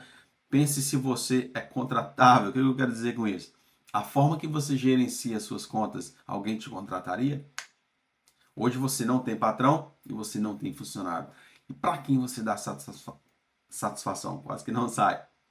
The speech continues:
É importante você ter este respeito, tá? E entender que o seu empreendimento é você quem cuida. A forma que você gerencia as suas contas vão definir o seu futuro como funded trader. Uma boa gestão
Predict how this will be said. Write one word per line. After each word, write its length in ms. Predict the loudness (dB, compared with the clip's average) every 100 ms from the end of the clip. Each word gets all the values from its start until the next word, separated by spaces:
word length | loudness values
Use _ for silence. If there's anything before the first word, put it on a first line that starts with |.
| _
É 100 | -10
importante 460 | -6 -6 -6 -6 -6
você 240 | -8 -8
ter 200 | -6 -6
este 280 | -6 -8 -8
respeito, 680 | -6 -4 -6 0 2 2 0 -18 -2
tá? 240 | 0 0
E 40 | -4
entender 480 | -4 -4 -2 -4
que 240 | -6 -10 -10 -18 -16
o 80 | -12
seu 200 | -6 -4
empreendimento 600 | -2 -2 -2 -2 -2 -6
é 40 | -10
você 420 | -10 -10 -8 -8
quem 200 | -4 -6
cuida. 300 | -4 -10 -10 -18 _ _ -16
A 100 | -2
forma 300 | 6 8 6
que 60 |
você 260 | 2 2 4
gerencia 360 | 6 6 6 2
as 80 |
suas 180 | 2 -4
contas 420 | 0 -2 -2 -10 -14 -20 -20 -20 -6
vão 160 | -2
definir 640 | 2 2 2 0 0 -2 -10
o 100 | -14
seu 240 | -2 -2 -2
futuro 420 | -6 0 2 2
como 240 | 0 -2
funded 280 | 0 0 4
trader. 400 | 6 6 2 -10 _ _
Uma 160 | -6
boa 200 | -2 -2
gestão 500 | 0 -2 -2 -4 -4